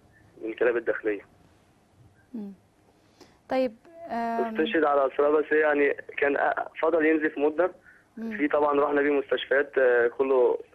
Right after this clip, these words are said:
Speaker 1: خايف إن هو يستقبله، إن المسا-، المستشفيات بت-، بيتم محاصرتها واعت-، واعتقال كل ما فيها من مصابين وكله.
Speaker 2: مم.
Speaker 1: حتى اللي جاي مع مصابين يت-، ممكن صاحب المستشفى نفسه يعتقلوه،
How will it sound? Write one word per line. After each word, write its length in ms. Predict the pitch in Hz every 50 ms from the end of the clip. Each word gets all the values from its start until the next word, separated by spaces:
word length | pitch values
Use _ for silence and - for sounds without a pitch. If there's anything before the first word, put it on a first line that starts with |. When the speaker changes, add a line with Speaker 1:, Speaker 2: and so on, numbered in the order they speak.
| -
Speaker 1:
خايف 300 | - 143 147 147 135 -
إن 100 | 127 127
هو 80 | 131 135
يستقبله، 520 | 135 131 - 117 110 117 139 143 156 156 - - _ _ _ _ _ _ _ _ _ -
إن 160 | 113 117 120
المسا-، 800 | 120 120 120 120 123 120 120 120 113 - - 120 120 123 - -
المستشفيات 880 | 143 151 131 127 123 123 123 123 123 123 120 - 127 - - - 147 151
بت-، 320 | 147 147 139 - _ -
بيتم 340 | - 120 123 - - 156 156
محاصرتها 680 | 143 - 131 120 - - 135 147 143 151 156 170 - - _ _ _ _ _ -
واعت-، 220 | 135 139 135 -
واعتقال 640 | 151 151 151 139 143 147 143 139 143 147 - 180 175
كل 180 | 170 190 185 185
ما 80 | 180
فيها 240 | 170 - 185 180 156
من 400 | 139 139 135 135 135 135 135 135
مصابين 440 | 135 135 131 - 139 135 147 170 175
وكله. 360 | 165 165 - 185 165 117 110 - - _ _ _ _ _ _ - -
Speaker 2:
مم. 200 | 226 233 220 220
Speaker 1:
حتى 140 | 135 139 -
اللي 100 | 160 156
جاي 80 | 160 165
مع 140 | 160 156
مصابين 540 | 151 147 139 - 143 147 160 156 139 131 127
يت-، 460 | 127 127 - - 107 - - - -
ممكن 340 | - 123 143 160 156 170 160 -
صاحب 160 | 175 175 165
المستشفى 420 | 165 160 147 - 165 165 - - 160
نفسه 240 | 160 160 - 160
يعتقلوه، 480 | 147 139 - 143 131 - 143 156 151 123